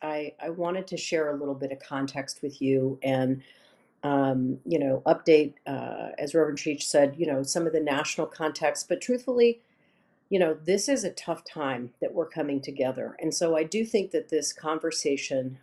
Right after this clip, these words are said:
um, is tremendously timely. And in Texas, you know, regrettably, um, it is a state currently where we are seeing the attacks that we're seeing in many other states,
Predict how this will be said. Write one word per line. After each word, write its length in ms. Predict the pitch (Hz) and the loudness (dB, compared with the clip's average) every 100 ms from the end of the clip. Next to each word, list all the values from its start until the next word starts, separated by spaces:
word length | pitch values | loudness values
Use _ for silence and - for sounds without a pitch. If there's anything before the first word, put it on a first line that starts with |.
| - | -12
um, 400 | 143 135 131 131 _ _ _ _ | -6 -2 -2 -4 _ _ _ _
is 160 | 156 - | 0 0
tremendously 720 | 185 165 175 180 - - 135 | 0 4 4 4 0 -2 -4
timely. 640 | - 117 113 90 - - - | -4 -8 -8 -8 -10 -12 -2
And 440 | 156 151 151 139 - | 0 0 0 -2 0
in 520 | 160 156 156 151 147 _ _ - | 4 4 4 0 -6 _ _ -10
Texas, 680 | 196 196 196 190 170 - - _ _ _ | 2 4 4 0 0 -2 -10 _ _ _
you 160 | 170 151 | -2 0
know, 260 | 143 139 - | 0 -2 -2
regrettably, 880 | 156 156 180 214 226 143 117 - - _ _ _ _ | 0 2 4 6 4 0 -10 -12 -20 _ _ _ _
um, 340 | 156 147 147 139 - | -8 -6 -6 -8 0
it 300 | 165 160 156 | 2 2 0
is 400 | 160 156 151 - | 0 0 -2 -6
a 80 | 139 | -10
state 400 | - 180 175 175 | -2 2 2 0
currently 440 | - 185 156 165 | -2 -2 -2 -4
where 220 | 156 151 151 | -2 -2 -2
we 220 | 160 160 | -2 0
are 100 | 160 | -2
seeing 460 | - 160 151 151 - | -2 -2 -2 -4 -10
the 140 | 147 139 | -6 -6
attacks 560 | 139 - 175 175 - | -6 -6 -4 -4 -4
that 180 | - - | -4 -4
we're 140 | 160 151 | -4 -6
seeing 380 | - 160 147 | -4 -4 -4
in 120 | 143 147 | -4 0
many 320 | 160 170 156 | 0 2 -2
other 180 | 147 139 | -4 -8
states, 540 | - 143 135 131 | -6 -2 -2 -4